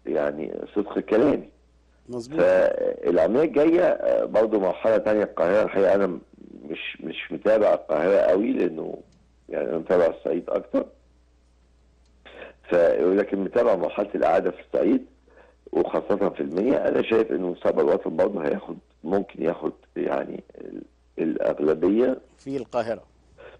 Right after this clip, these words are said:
Speaker 1: لكن يعني أعتقد الشعب الجمهوري هيبقى منافس ليه في المنيا أكتر من ال-، يعني ممكن ياخد مقاعد أكتر من مستقبل الوطن، الشعب الجمهوري.
Speaker 2: في مقولة وليست
Speaker 1: في المنيا.
Speaker 2: يعني
Speaker 1: لكن على مستوى الجمهورية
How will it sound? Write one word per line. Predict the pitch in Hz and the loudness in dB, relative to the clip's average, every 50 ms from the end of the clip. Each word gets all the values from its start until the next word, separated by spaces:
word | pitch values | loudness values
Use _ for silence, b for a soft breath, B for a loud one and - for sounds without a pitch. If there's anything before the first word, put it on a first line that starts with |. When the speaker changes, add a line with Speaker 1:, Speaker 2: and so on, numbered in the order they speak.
| B B _ _ | B B _ _
Speaker 1:
لكن | - - - 202 196 - 202 202 185 165 - - _ _ _ _ _ _ _ _ _ _ _ _ _ _ _ _ _ _ - | 0 2 2 2 0 0 0 0 0 -2 -6 -12 _ _ _ _ _ _ _ _ _ _ _ _ _ _ _ _ _ _ 0
يعني | 98 98 90 87 80 | 2 2 2 2 2
أعتقد | - 82 85 - - - - 98 | 0 0 0 -2 -2 -2 -2 -2
الشعب | 92 - - 107 95 90 | -2 0 2 2 2 2
الجمهوري | 87 - 87 80 80 95 98 90 85 | 0 -2 -2 -2 0 0 0 2 2
هيبقى | 87 82 85 82 | 0 0 0 0
منافس | 85 95 101 98 - - - | 0 0 -2 -2 -6 -4 -4
ليه | 95 95 | -4 -2
في | - | -2
المنيا | 87 82 82 87 92 92 92 - - | -4 -4 -2 -2 0 0 0 0 0
أكتر | - - - - 92 82 | -2 -4 -2 -2 -2 -2
من | 82 87 90 85 80 - - - | 0 -2 -4 -4 -6 -10 -12 -12
ال-، | - 71 69 - - - - | -10 -8 -8 -8 -8 -8 -6
يعني | - 71 73 73 73 76 | -2 -2 -2 0 -2 -4
ممكن | 82 87 - - 90 | -6 -6 -4 -2 -2
ياخد | 90 - 82 | -2 -2 -4
مقاعد | 78 71 71 - 85 87 82 - | -4 -6 -2 0 0 0 0 0
أكتر | - - - - - 87 | -2 -2 -2 -4 -4 -4
من | 76 78 73 73 73 | -4 -4 -6 -8 -12
مستقبل | 71 - - - - - - | -12 -6 -4 -4 -2 -2 -2
الوطن، | - - - - _ - | -4 -4 -6 -8 _ -20
الشعب | - - 80 76 73 76 | -10 -4 -2 0 0 0
الجمهوري. | 69 - 64 64 62 64 - - - _ b b b b b _ | -2 -4 -8 -10 -10 -10 -12 -12 -16 _ b b b b b _
Speaker 2:
في | - 214 247 | -8 -6 -2
مقولة | 262 240 196 - - 220 254 247 220 208 202 196 185 | -2 -2 -2 -2 -4 -2 0 2 4 4 6 6 6
وليست | 165 156 156 180 196 175 - | 4 4 4 4 2 2 2
Speaker 1:
في | - 180 | 0 0
المنيا. | 170 180 190 190 | 2 2 2 2
Speaker 2:
يعني | - 151 151 147 147 151 151 139 | 2 2 2 2 0 -4 -4 -4
Speaker 1:
لكن | - 82 90 98 - - 98 | -2 0 0 0 2 2 2
على | 92 98 104 107 | 2 4 4 2
مستوى | 107 98 - - - 120 131 131 | 2 0 0 0 2 4 4 4
الجمهورية | 117 101 101 110 98 90 92 104 110 120 131 143 156 165 156 | 2 2 0 0 2 2 2 2 4 4 4 2 2 0 0